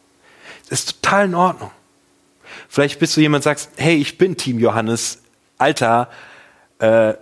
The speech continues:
Jesus ist bei mir, der sitzt neben mir auf der Couch. Ich hab ein krasses Glaubensleben. Ich liebe es gerade und ich spüre Gott.“ Dann bist du Team Johannes. Dann zeig deinen Freunden,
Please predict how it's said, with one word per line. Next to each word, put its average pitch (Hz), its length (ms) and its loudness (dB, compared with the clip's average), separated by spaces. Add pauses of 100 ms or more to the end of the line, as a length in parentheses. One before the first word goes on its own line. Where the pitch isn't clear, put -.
(120)
Jesus 156 540 2
ist - 220 -4
bei 127 220 0
mir, 127 240 2
der 123 100 2
sitzt 135 240 -4
neben 131 160 2
mir 131 80 4
auf 123 80 -2
der 139 140 -2
Couch. 113 480 0
Ich 117 120 -4
hab 139 160 -4
ein 139 100 -2
krasses - 380 -4
Glaubensleben. 107 920 0 (340)
Ich - 200 -4
liebe 135 420 4
es 117 180 0
gerade 104 360 2
und 110 200 -4
ich 104 100 0
spüre 147 360 4
Gott.“ 123 220 0 (260)
Dann 131 100 4
bist - 180 2
du 139 120 4 (340)
Team 160 280 4
Johannes. 131 520 0 (1120)
Dann 131 240 0 (1800)
zeig 151 580 -2
deinen 120 280 -2
Freunden, 113 840 -4